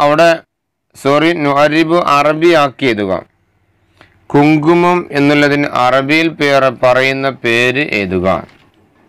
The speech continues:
സഅഫറാൻ. കുപ്പി എന്നുള്ളതിന് അറബിയിൽ പറയുന്ന പേര് കാറൂറത്തുൻ. വിത്ത് എന്നുള്ളതിന് അറബിയിൽ പറയുന്ന പേര് ഹബ്ബത്തുൻ. കക്കരി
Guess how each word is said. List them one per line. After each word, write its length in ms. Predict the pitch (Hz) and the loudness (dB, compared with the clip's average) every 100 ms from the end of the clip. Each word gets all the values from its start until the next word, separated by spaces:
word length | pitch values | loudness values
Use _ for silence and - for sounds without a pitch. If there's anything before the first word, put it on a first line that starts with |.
| _ _ _ _ _ _ _ _ - - _ 110 110 | _ _ _ _ _ _ _ _ -20 -20 _ -4 0
സഅഫറാൻ. 800 | 127 123 139 123 147 143 131 98 78 - _ _ _ _ _ _ _ _ _ _ _ _ _ | 0 0 -2 -2 -2 0 0 -2 -10 -20 _ _ _ _ _ _ _ _ _ _ _ _ _
കുപ്പി 460 | _ 135 127 - 175 | _ -2 -2 -4 -2
എന്നുള്ളതിന് 520 | 180 170 165 165 160 | 0 0 0 0 2
അറബിയിൽ 400 | 156 143 143 156 | 2 0 0 -4
പറയുന്ന 360 | 151 151 147 151 | -2 -2 -2 -2
പേര് 420 | 139 143 143 143 127 135 165 _ _ _ _ _ _ _ _ _ _ - | -2 -2 -2 -2 -2 -4 -8 _ _ _ _ _ _ _ _ _ _ 0
കാറൂറത്തുൻ. 920 | 131 139 143 156 156 143 113 85 - _ _ _ _ _ _ _ _ _ _ _ _ _ | 2 2 0 0 0 0 -4 -6 -10 _ _ _ _ _ _ _ _ _ _ _ _ _
വിത്ത് 560 | 110 127 143 - _ 185 180 | -4 -2 -4 -8 _ -2 -2
എന്നുള്ളതിന് 440 | 170 170 165 160 | -2 -4 -2 0
അറബിയിൽ 360 | 156 151 147 160 147 | 2 0 -2 -4 -2
പറയുന്ന 260 | 151 151 | -2 0
പേര് 380 | 151 143 147 147 - - | -2 -2 0 -2 -6 -6
ഹബ്ബത്തുൻ. 600 | 123 120 135 131 113 85 71 _ _ _ _ _ _ _ _ _ _ _ _ _ _ | -6 -2 -2 -2 -4 -6 -10 _ _ _ _ _ _ _ _ _ _ _ _ _ _
കക്കരി 560 | - 127 - _ 160 170 | -4 -4 -4 _ -4 -2